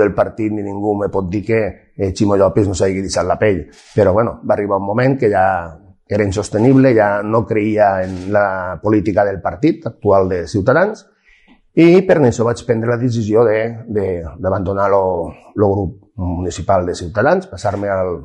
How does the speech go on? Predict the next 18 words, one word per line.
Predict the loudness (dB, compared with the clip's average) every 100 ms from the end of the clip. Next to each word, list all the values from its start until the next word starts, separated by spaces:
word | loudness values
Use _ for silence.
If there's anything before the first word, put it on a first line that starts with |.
| -16 -6
als | -4 0
no |
adscrits | -2 0 2 2 0 -16 _ _ _ _ 2
i | 4 6
deixar | 4 2 0
donar-me | 0 -4 -4 -4
de | -2
baixa | -4 -2 0
de, | 0 0 -6 -12
d'afiliat. | -2 -2 -2 0 0 0 -6 _ _ _ _ _ -4 4
I, | 4 4
claro, | 2 2 4 0 -4
vaig | -8
esperar | -8 -2 0 2
a, | 2 -2 -4 2
a, | 2 2 -6 -12 _ -6
diguéssim, | -2 -2 -2
a | -2